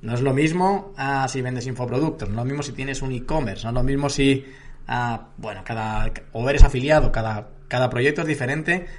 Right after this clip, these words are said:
el funnel es diferente y, y la forma de comprar tráfico también, en algunos aspectos, es diferente. Hoy vamos a poner solución a algunas de estas cosas. Voy a enseñarte el método de aceleración testada. Como voy a intentar ayudarte a que cada paso de ese,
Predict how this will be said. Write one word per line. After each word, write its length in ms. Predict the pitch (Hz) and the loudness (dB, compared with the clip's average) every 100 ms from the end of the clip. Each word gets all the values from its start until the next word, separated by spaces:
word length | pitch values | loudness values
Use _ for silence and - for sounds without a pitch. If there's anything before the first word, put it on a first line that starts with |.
| - | -12
el 180 | - 120 | -4 -2
funnel 260 | 127 143 147 | 0 -2 2
es 120 | 139 | 4
diferente 560 | 123 120 123 - 143 143 | 4 2 -4 -2 -2 -2
y, 680 | - 107 101 92 85 82 - - | -6 -4 -2 -2 -4 -8 -8 -6
y 80 | 127 | -4
la 80 | 110 | -4
forma 220 | 131 135 | -2 -2
de 60 | |
comprar 260 | 127 117 110 | -4 -6 -6
tráfico 300 | 123 127 - | -8 -6 -6
también, 400 | 98 104 117 101 | -6 -4 -4 -4
en 100 | 90 | -8
algunos 260 | 90 120 113 | -8 -6 -8
aspectos, 560 | - 107 - 135 - - - - - | -8 -10 -2 0 0 -2 -10 -18 -12
es 140 | - 123 | -2 0
diferente. 340 | 120 110 104 | 2 0 4
Hoy 60 | 175 | 6
vamos 180 | 226 220 | 6 6
a 60 | |
poner 160 | 196 208 | 8 8
solución 600 | 196 165 - 196 226 - - - - | 6 4 6 6 4 -2 -14 -14 2
a 120 | 135 | 4
algunas 340 | 139 175 190 | 6 6 6
de 80 | 180 | 4
estas 220 | 165 165 | 2 0
cosas. 220 | 143 104 | 0 -2
Voy 100 | 101 | 0
a 20 | 175 | 0
enseñarte 640 | 175 202 202 214 226 - - - - | 2 2 6 6 6 0 -14 -20 0
el 480 | 156 180 196 - - - | 6 6 6 2 -8 -8
método 760 | 143 165 196 202 202 214 202 | 0 2 4 4 6 4 2
de 100 | 135 | 0
aceleración 640 | 139 143 127 127 131 131 135 | 0 2 4 2 2 -2 0
testada. 480 | 135 - 117 98 - | -2 2 2 0 -2
Como 320 | 107 113 - - | -2 -2 -6 2
voy 160 | 143 | 4
a 20 | |
intentar 460 | 180 180 185 185 - - - | 6 6 4 2 -4 -18 -6
ayudarte 760 | 131 143 143 175 226 254 247 - - - - - | -2 0 2 2 2 -2 -4 -6 -14 -20 -6 0
a 120 | 127 | 2
que 120 | 131 | 2
cada 240 | 131 123 | 4 4
paso 280 | 165 175 196 | 4 2 0
de 280 | 156 139 143 | 4 6 6
ese, 200 | 160 165 | 6 0